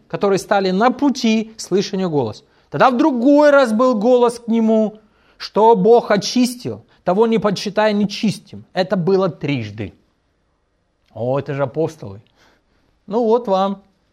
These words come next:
апостолы. А вы думаете, что они себя смешно не вели? Им также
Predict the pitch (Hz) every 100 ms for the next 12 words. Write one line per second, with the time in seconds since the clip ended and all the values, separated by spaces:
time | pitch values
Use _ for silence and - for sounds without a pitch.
0 | _ 139 - 147 - - 101 95 _ _
1 | _ _ _ - 180 214 202 202 - 202
2 | 208 262 226 180 - 147 - 147 131 123
3 | 101 - _ _ _ _ _ _ _ _
4 | _ _ _ _ _ _ _ _ _ 190
5 | 196 202 294 285 226 170